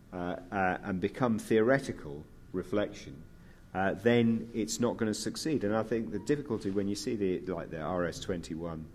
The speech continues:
kind of discussion is that they're not really, they don't seem to want to, uh, um, reflect upon the tradition and understand, uh, where its strengths and its lim-, limitations are. What they want to do is to defend the honour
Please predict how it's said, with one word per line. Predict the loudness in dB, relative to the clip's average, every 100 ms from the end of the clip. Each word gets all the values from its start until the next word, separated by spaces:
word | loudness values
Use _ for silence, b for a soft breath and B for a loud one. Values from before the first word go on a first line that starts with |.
| -10
kind | -8
of | -6
discussion | -6 -2 0 0 -2 -10 -14 B B B
is | 2 2 6
that | 6 6 0 B B -20 -20 -20 -20 -8 4
they're | 6
not | 8 8
really, | 8 8
they | 6 2
don't | 4 4
seem | 4 2 4
to | 2
want | 4 4 2 -4
to, | 2 4 4 0 -4 -6
uh, | -4 -4 -8 -8
um, | -2 0 0 -4 -6 -4
reflect | -4 -2 2 2 0 -4
upon | -2 2 2 0
the | -4
tradition | -2 0 0 0 -10 -12 -14 b b -6
and | -2
understand, | 0 0 -4 -4 -4 -4 -6 -10 -14 B B -8
uh, | -2
where | 2 2
its | 0
strengths | -2 -2 -2 -2
and | -4
its | -4 -4
lim-, | -4 -4 -4
limitations | -2 -2 -2 -4 -4 -6 -2
are. | -2 -2 -6 -14 B B B
What | 0
they | 2
want | 6 6 4
to | 0
do | 2
is | 2 2
to | -2
defend | -4 4 6 6
the | 6 6
honour | 6 4